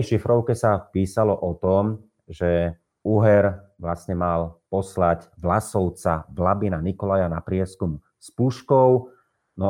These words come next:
a počas presunu s Kríkov bol výstrelom z pušky trhajúcou guľkou Dibrov zabitý. No a práve tá šifrovka obsahovala aj uzáver, ten bol v znení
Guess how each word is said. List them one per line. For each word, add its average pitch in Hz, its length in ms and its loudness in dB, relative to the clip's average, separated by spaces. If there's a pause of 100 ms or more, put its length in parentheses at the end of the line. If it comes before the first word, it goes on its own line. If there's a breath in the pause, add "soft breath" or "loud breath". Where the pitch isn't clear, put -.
a 85 320 -2 (160)
počas 104 320 -2
presunu 104 480 -4
s - 80 -20
Kríkov 95 720 -2
bol 82 240 -4
výstrelom 110 640 -2
z - 160 -12
pušky 107 440 -6 (120)
trhajúcou 92 560 -2
guľkou 90 560 0
Dibrov 82 560 -2
zabitý. 110 800 0 (560 soft breath)
No 95 80 -2
a 92 80 -4
práve 98 880 4
tá 87 160 -4
šifrovka 95 640 0
obsahovala 87 720 -2
aj 82 160 -2 (160)
uzáver, 107 880 2 (160 soft breath)
ten 87 400 0 (160)
bol 87 240 2
v 80 80 -4
znení 87 340 2